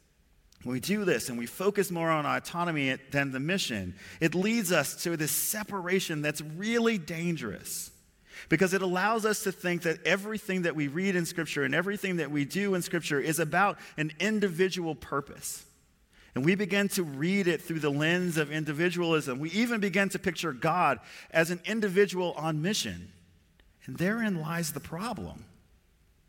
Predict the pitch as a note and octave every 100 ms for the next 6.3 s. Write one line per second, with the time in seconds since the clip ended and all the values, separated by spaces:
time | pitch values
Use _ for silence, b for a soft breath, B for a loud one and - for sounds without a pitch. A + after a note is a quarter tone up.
0 | _ _ _ _ _ _ _ _ _ _
1 | _ b - G#3 E3 - - A3+ A#3 -
2 | F3+ E3+ D#3+ E3+ E3+ D#3+ E3 C3 D#3 D#3+
3 | F#3 F3 D3 D3 D#3+ F3 F3 E3+ D3 C#3
4 | G2+ E2 - - _ _ _ _ _ _
5 | _ _ _ _ _ _ _ _ _ _
6 | - D3